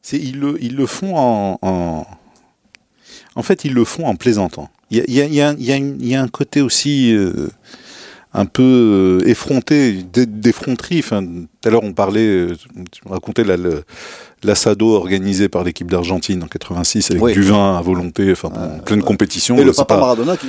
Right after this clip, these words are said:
Speaker 2: qui échoue, qui, qui, qui grille, qui, qui
Speaker 1: Ouais,
Speaker 2: s'occupe du,
Speaker 1: qui, qui
Speaker 2: en
Speaker 1: s'occupe
Speaker 2: Coupe du
Speaker 1: donc de,
Speaker 2: Monde.
Speaker 1: de, du barbecue,
Speaker 2: <laughs>
Speaker 1: ouais, ouais,
Speaker 2: Avec une
Speaker 1: bon,
Speaker 2: casquette
Speaker 1: ouais,
Speaker 2: Adidas.
Speaker 1: c'est typiquement argentin, un barbecue.
Speaker 2: <laughs>
Speaker 1: Oui, oui, voilà.
Speaker 2: Ouais, avec du vin,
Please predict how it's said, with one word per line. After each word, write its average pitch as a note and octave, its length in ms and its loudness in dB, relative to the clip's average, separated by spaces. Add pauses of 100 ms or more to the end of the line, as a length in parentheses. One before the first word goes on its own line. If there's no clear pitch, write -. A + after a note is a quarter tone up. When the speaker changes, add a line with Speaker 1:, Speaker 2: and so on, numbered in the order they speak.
Speaker 2:
qui D#3+ 100 0
échoue, A2+ 320 -2
qui, A#2+ 180 -2
qui, A2 500 0
qui C3+ 100 -8
grille, A#2 300 2
qui, G#2 320 -2
qui C4 120 2
Speaker 1:
Ouais, C#4+ 40 2
Speaker 2:
s'occupe C#4 340 4
du, C3 100 4
Speaker 1:
qui, A2+ 200 4
qui A2 160 0
Speaker 2:
en G2+ 40 0
Speaker 1:
s'occupe B2 260 4
Speaker 2:
Coupe - 100 4
du G#3 80 4
Speaker 1:
donc F#3+ 100 4
de, D3+ 40 6
Speaker 2:
Monde. E2+ 180 2
Speaker 1:
de, E2 200 -2
du F2+ 120 -2
barbecue, F#2+ 400 2
Speaker 2:
<laughs> C#4+ 120 0
Speaker 1:
ouais, D3 180 4
ouais, A#2 80 2
Speaker 2:
Avec C#3+ 120 4
une D#3 80 4
Speaker 1:
bon, B2 60 2
Speaker 2:
casquette E3 300 2
Speaker 1:
ouais, - 80 -2
Speaker 2:
Adidas. B2 240 4
Speaker 1:
c'est A#2+ 160 -2
typiquement A2+ 500 -2
argentin, F2+ 340 0
un C3 340 2
barbecue. G2 440 -2
Speaker 2:
<laughs> - 0 -
Speaker 1:
Oui, G#2+ 220 -2
oui, B3+ 240 0
voilà. A2+ 240 2
Speaker 2:
Ouais, E3 60 0
avec D#3 220 0
du A#3 120 4
vin, F#3+ 240 0